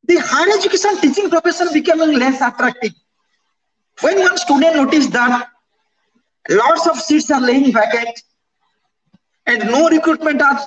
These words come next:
going on, then why we will try to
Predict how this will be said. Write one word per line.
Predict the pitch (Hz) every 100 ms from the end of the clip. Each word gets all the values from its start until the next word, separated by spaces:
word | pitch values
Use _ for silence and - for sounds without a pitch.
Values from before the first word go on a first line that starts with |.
| -
going | 185 226 226
on, | 226 233 - _ _ _ _ _ _ -
then | 339 247
why | 214 285 359
we | 381
will | 392 392
try | - 302 311 320
to | 311 302